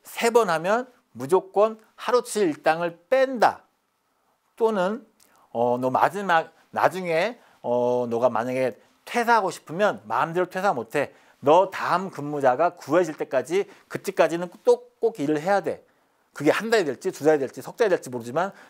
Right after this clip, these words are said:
다음 근무자가 구해질 때까지는 일을 해야 돼. 그런 내용이 근로계약서에 있는 거예요. 나는 그거 잘 못 보고 서명을 해버렸어. "아유, 어떡하지? 어떡하지?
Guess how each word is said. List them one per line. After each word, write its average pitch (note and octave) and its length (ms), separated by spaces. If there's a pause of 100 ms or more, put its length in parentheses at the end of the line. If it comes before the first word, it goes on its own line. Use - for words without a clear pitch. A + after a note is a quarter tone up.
다음 E3 320
근무자가 C#3 540
구해질 B2 280
때까지는 B2+ 500
일을 C#3+ 180
해야 G3+ 180
돼. D#3 220 (280)
그런 A3+ 320
내용이 E3+ 460
근로계약서에 D#3+ 640
있는 D#3+ 300
거예요. C3 280 (280)
나는 F3 240
그거 E3+ 140
잘 F3 200
못 C3 200
보고 F3 380 (120)
서명을 G#3+ 420
해버렸어. F#3+ 500 (560)
"아유, F#3+ 200 (120)
어떡하지? C3+ 680
어떡하지? C3+ 640